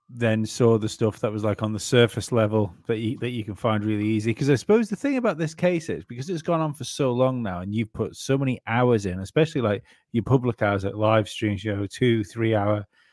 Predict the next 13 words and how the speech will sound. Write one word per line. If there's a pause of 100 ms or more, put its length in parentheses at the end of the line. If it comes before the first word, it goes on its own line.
(260)
hour
li-,
live
streams
where
you've
been
going
over
the
stuff. (800)
For,
to,